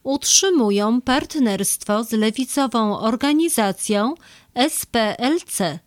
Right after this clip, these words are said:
Potentat komputerowy, firma Apple, przekazała jej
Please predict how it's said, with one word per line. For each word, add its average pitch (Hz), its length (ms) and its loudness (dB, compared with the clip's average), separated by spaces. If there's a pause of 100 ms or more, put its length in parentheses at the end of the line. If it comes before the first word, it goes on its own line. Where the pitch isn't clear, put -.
(200)
Potentat 269 720 0
komputerowy, 240 960 0
firma 226 680 2
Apple, 208 320 0 (220)
przekazała 220 800 0
jej 190 380 0